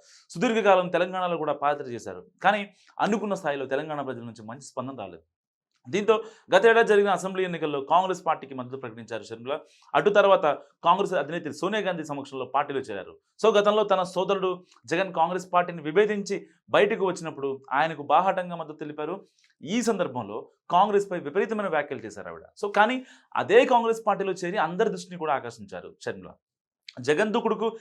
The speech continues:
కళ్ళెం వేయాలని భావించిన కాంగ్రెస్ పార్టీ షర్మిలను చ-, ఒక అస్త్రంగా ప్రయోగించింది. ఏపీ కాంగ్రెస్ పగ్గాలు అప్పగించింది. కాంగ్రెస్ పార్టీలో ఉన్న పరిమితమైన సీనియర్ నాయకులు ఆమె రాకను కూడా ఆహ్వానించారు. ఎందుకంటే, వైఎస్ఆర్ బిడ్డ కాబట్టి. కాంగ్రెస్ పార్టీ బలోపేతానికి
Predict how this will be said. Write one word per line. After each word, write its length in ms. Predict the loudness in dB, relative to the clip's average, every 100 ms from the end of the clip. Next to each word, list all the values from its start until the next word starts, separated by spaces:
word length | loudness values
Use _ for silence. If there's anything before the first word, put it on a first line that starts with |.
| -16 4
కళ్ళెం 300 | 6 6 4
వేయాలని 360 | 4 6 4 2
భావించిన 380 | -2 -2 -6 -4
కాంగ్రెస్ 440 | 0 2 0 0
పార్టీ 340 | -2 -4 -16 _ _ _
షర్మిలను 680 | 2 2 4 2 0 0 0
చ-, 40 | 0
ఒక 160 | 2
అస్త్రంగా 320 | 2 4 2
ప్రయోగించింది. 720 | 2 0 -2 -6 -8 -10 -10 -16 _ 4
ఏపీ 300 | 6 6 4
కాంగ్రెస్ 380 | 2 2 -2 -2
పగ్గాలు 320 | -2 2 4 2
అప్పగించింది. 520 | 0 -10 -12 -18 -20 _ _
కాంగ్రెస్ 360 | 4 4 2 0
పార్టీలో 380 | 2 2 0 -2
ఉన్న 240 | -2 -4 -6 -12 _ 4
పరిమితమైన 600 | 6 6 2 0 0 -4
సీనియర్ 400 | -6 -8 -6 -4
నాయకులు 460 | -6 -6 -10 -10 -12 -2
ఆమె 220 | -2 0
రాకను 280 | -4 -6 -8
కూడా 180 | -4 -4
ఆహ్వానించారు. 640 | -4 -6 -10 -12 -14 -16 -14
ఎందుకంటే, 320 | -10 -6 -4
వైఎస్ఆర్ 400 | 0 0 -2 -6
బిడ్డ 200 | -8 -10
కాబట్టి. 400 | -10 -12 -16 -20 _ _ _
కాంగ్రెస్ 400 | 6 8 6 4 2
పార్టీ 220 | 0 0
బలోపేతానికి 840 | 0 0 0 -2 -4 -8 -14 -16